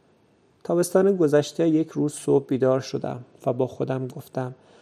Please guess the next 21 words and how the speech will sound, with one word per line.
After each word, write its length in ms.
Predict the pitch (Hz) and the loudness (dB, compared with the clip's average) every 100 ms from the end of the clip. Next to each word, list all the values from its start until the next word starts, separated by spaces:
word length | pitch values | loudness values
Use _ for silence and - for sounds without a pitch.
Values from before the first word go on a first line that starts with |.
| _ - | _ -4
«دیگر 300 | 143 156 143 | 4 6 6
وقتش 420 | 143 - 143 - | 2 -2 -6 -4
رسیده 360 | - - 131 131 | -8 -6 -4 -4
که 120 | - | -4
به 100 | 123 | -6
کشورم 600 | - 127 - 135 127 123 | -6 -10 -6 -4 -4 -4
بازگردم. 720 | 127 127 - 127 120 120 123 - _ _ _ - | -2 -4 -6 -6 -6 -6 -10 -14 _ _ _ -8
فقط 300 | 131 127 - | -4 -4 -4
همین.» 300 | 131 123 120 _ _ _ _ | -6 -6 -8 _ _ _ _
ی-، 120 | 139 143 _ | 0 0 _
یکهو 300 | 156 147 - | -2 0 2
به 120 | 156 143 | 2 2
نظرم 520 | 139 131 147 151 - | 2 4 4 4 0
آمد 340 | 135 135 135 | -4 -4 -4
که 100 | - | -4
به 120 | 131 | -4
قدر 400 | 131 139 135 135 | 0 2 2 0
کافی 380 | 131 - 123 - | -4 -4 -4 -4
در 160 | 127 123 | -2 -4
فرانسه 540 | - 131 123 117 - | -2 -2 -2 -6 -4
ماندم. 520 | 127 123 120 123 120 | -4 -4 -6 -6 -8